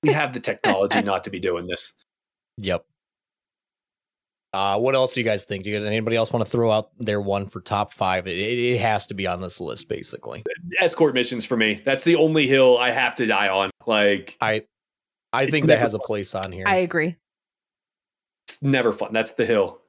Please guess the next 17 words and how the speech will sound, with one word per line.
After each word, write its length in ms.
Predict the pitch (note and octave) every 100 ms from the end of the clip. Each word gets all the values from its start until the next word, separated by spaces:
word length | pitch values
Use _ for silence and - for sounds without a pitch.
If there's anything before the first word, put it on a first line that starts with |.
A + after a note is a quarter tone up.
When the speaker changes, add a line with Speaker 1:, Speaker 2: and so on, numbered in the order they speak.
| -
Speaker 1:
As 20 |
long 100 | B2+ C3+
as 60 |
it's 140 | C#3 C#3
on 140 | C3+
the 80 | B2+
list, 340 | B2 A2+ A2 B2+
I'm 140 | A#2
cool. 340 | - A2 F2+ - -
I 60 |
liked 260 | C3+ D#3 D3
yours 260 | C#3+ C3+ B2
most, 300 | A#2+ A2+ B2 G#2+ G#2+
better 220 | A#2 A2
than 120 | G#2+
my, 320 | G2+ G2+ G2
uh, 320 | G#2 G2 F#2